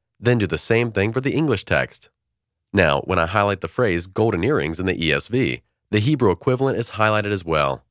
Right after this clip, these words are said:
This is a great way to pinpoint the information you want to study. Now, to find every occurrence of the Hebrew lemma netzim, translated here as earring,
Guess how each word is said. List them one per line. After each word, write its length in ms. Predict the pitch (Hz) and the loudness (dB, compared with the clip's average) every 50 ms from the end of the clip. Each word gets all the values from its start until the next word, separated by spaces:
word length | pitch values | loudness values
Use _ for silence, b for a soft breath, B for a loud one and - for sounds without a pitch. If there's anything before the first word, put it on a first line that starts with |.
| _ _ _ _ _ _ _ - | _ _ _ _ _ _ _ -4
This 120 | 135 123 117 | -2 -2 0
is 80 | 123 | 2
a 60 | 117 | 0
great 380 | 104 92 95 95 95 90 82 71 | 0 2 2 4 4 4 2 2
way 160 | 67 71 76 | 0 0 0
to 60 | 85 | 0
pinpoint 500 | - - - 120 117 113 - 117 113 98 | -2 0 0 -2 -2 0 0 0 0 0
the 80 | - 104 | 0 -2
information 520 | 104 101 101 95 101 113 143 143 - 95 | -2 0 0 0 2 0 0 0 -2 -2
you 120 | 101 110 107 | 0 0 2
want 160 | 95 95 98 | 2 2 2
to 40 | 107 | 0
study. 440 | - - - 135 143 - 71 60 - _ _ _ _ _ _ _ _ - | -2 -2 0 0 0 0 -2 -4 -6 _ _ _ _ _ _ _ _ 0
Now, 180 | - 95 80 76 | 2 4 4 4
to 100 | 73 95 | 4 2
find 220 | - 120 117 107 - | 2 2 0 2 2
every 300 | - 123 131 139 147 143 | 0 0 0 0 0 -2
occurrence 460 | 135 - - 147 160 123 87 - - | -2 -2 -2 0 0 0 0 -2 -4
of 80 | 110 | -4
the 80 | 113 107 | -4 -4
Hebrew 320 | - - 143 127 139 139 | -2 -2 -2 0 0 2
lemma 240 | 117 107 107 107 113 | 2 2 2 2 2
netzim, 680 | 107 98 92 90 - - - - 85 76 67 65 65 - | 2 2 2 0 0 -2 -2 -2 -2 -2 -2 -2 -6 -6
translated 500 | - - 131 123 120 - 113 104 90 82 | -2 0 0 0 2 2 0 0 -2 -4
here 240 | - - 127 127 135 | -4 -2 0 0 0
as 100 | 131 123 | 0 -2
earring, 440 | - 127 160 175 123 78 71 71 73 | -4 -4 -2 0 0 0 0 -2 -6